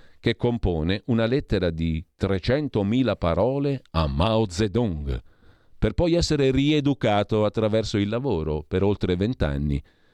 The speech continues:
Dovrei anch'io scrivere, ma troppo tardi.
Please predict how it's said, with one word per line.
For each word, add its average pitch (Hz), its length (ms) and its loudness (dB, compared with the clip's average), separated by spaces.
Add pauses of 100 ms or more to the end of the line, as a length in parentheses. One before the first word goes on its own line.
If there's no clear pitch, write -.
(420)
Dovrei 110 500 2
anch'io 92 520 0
scrivere, 73 560 0
ma 80 280 0 (680)
troppo 120 300 -4
tardi. 64 440 -4